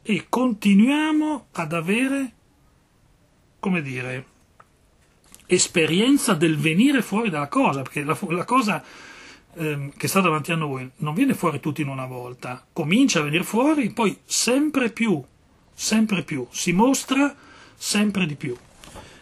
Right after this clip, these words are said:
Allora, pagina centotrentacinque, ehm, in basso, ultimo paragrafo, eh, è la pagina in cui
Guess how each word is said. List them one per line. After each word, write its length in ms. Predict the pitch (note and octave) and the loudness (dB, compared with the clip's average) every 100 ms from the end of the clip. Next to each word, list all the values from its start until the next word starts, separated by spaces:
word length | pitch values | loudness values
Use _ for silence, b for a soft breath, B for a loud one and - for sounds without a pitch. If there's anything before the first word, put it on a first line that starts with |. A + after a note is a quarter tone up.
| B - | B -2
Allora, 440 | A3+ F#3+ C#3 B2+ - _ - | 2 2 0 -6 -10 _ 0
pagina 380 | C4+ A3 F#3 | 2 4 2
centotrentacinque, 1400 | D3+ A3+ F3 D#3 F#3 C4 - F3 E3 E3+ - A#3+ C#4+ B3 - B B B B B _ - | 2 -2 -2 0 0 2 0 0 -2 -2 0 2 2 0 -6 B B B B B _ -6
ehm, 960 | F3 F3 E3 D#3+ D#3 D#3 D#3 D3+ C#3+ C#3 _ - _ - _ _ _ _ - | -2 0 0 0 -2 -4 -6 -8 -10 -14 _ -20 _ -20 _ _ _ _ -8
in 160 | D3 | -2
basso, 500 | F#3 C#3 B2+ - F#3+ | 0 0 -2 -2 2
ultimo 600 | F3 E3+ - D3+ C3+ B2+ _ _ _ _ _ _ _ - | 2 2 0 -4 -6 -12 _ _ _ _ _ _ _ -6
paragrafo, 920 | D3 C#3+ B2 B2 B2+ - E3+ A#3+ - _ B B B B B B B B B B _ _ _ _ _ | -4 -2 -4 -6 -8 -4 0 0 -2 _ B B B B B B B B B B _ _ _ _ _
eh, 640 | - F#3+ F#3 F3 F3 F3 E3+ | 0 4 4 4 2 0 -2
è 80 | F#3 | -2
la 120 | C4 | 0
pagina 480 | G3+ G3 F#3+ G#3+ F3+ | 2 2 4 2 2
in 100 | F#3+ | 0
cui 460 | F#3+ F#3+ D#3+ D3 | 2 2 2 -2